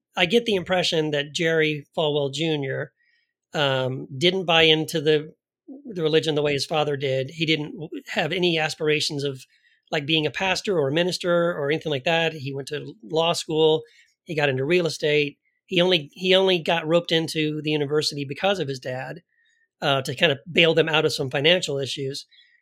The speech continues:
And then he gets handed this position. And so I, I don't see any indication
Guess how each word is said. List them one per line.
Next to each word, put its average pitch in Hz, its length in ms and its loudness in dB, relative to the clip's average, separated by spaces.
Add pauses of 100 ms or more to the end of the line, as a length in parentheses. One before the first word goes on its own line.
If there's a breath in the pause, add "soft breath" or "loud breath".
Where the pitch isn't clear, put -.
(200)
And 156 120 0
then 160 80 6
he 156 60 4
gets 160 160 4
handed 160 360 6
this 147 120 0
position. 143 720 -4
And 156 160 -2
so 160 180 2
I, 170 260 -2
I 202 140 8
don't 226 180 2
see 170 180 2
any 160 180 4
indication 143 720 0